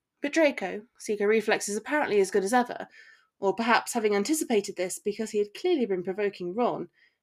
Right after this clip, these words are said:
easily dodged him and punched him square on the jaw as he went by for good measure. It was Harry who stopped Ron from charging Draco again,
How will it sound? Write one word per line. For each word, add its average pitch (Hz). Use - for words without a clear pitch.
easily 196
dodged 262
him 175
and 190
punched 240
him 185
square -
on 196
the 185
jaw 202
as 170
he 185
went 196
by 190
for 185
good 208
measure. 196
It 285
was 302
Harry 254
who 247
stopped 247
Ron 208
from 220
charging 214
Draco 208
again, 196